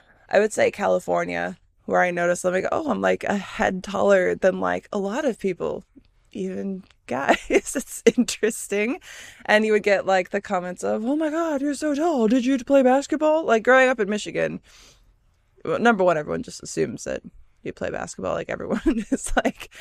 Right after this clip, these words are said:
the sports or whatever. But also, everyone is tall. Like, I'm trying to, like, I didn't really know that many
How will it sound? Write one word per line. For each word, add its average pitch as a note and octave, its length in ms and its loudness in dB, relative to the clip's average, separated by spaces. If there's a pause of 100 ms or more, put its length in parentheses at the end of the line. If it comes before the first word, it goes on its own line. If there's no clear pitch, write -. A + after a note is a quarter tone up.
(200)
the G3 120 -2
sports F#3+ 340 0
or F3 40 -2
whatever. F3+ 240 0
But F#3+ 180 0
also, A3+ 400 2
everyone G#3 320 -2
is F3+ 360 -8 (200)
tall. E3+ 560 -2 (260)
Like, E3 440 -2 (520)
I'm F#3+ 180 2
trying G#3+ 280 0
to, G#3 80 -2
like, G3+ 220 -2
I G3+ 80 2
didn't B3 240 -2
really G3+ 240 -2
know F3+ 340 0
that F3 200 0
many E3+ 560 -6